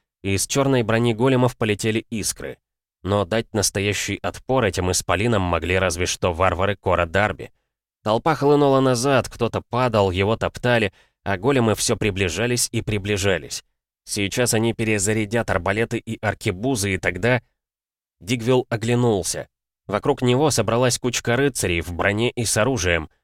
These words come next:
Слова не потребовались, все понимали, что осталось только одно — отвлечь на себя сколько возможно големов, дать хоть призрачный шанс спастись кому-то из бежан. Может, наткнуться на идущих с подмогой мастеров.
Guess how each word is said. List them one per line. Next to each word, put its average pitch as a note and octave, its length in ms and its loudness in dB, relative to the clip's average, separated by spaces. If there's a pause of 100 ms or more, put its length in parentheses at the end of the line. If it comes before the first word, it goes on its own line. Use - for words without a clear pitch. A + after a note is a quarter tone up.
(260)
Слова B2 340 0
не C3 100 2
потребовались, F2 800 -2 (160)
все - 220 -2
понимали, G2 500 0
что - 240 -2
осталось A#2 500 -2
только G#2+ 340 -2
одно — F#2+ 380 0 (420)
отвлечь G2 440 -2
на F#2+ 140 0
себя G2+ 280 -2
сколько F2+ 360 -2
возможно E2+ 500 0
големов, F2 500 -2 (260)
дать C3 240 -4
хоть C3 240 -2
призрачный G#2+ 640 0
шанс A#2+ 360 0
спастись - 560 -2
кому-то F#2+ 340 0
из E2+ 260 -6
бежан. F2 500 -2 (500)
Может, G2 360 -2
наткнуться G#2 580 0
на E2+ 260 0
идущих E2+ 440 -6
с - 80 -4
подмогой E2+ 480 0
мастеров. F2 640 -2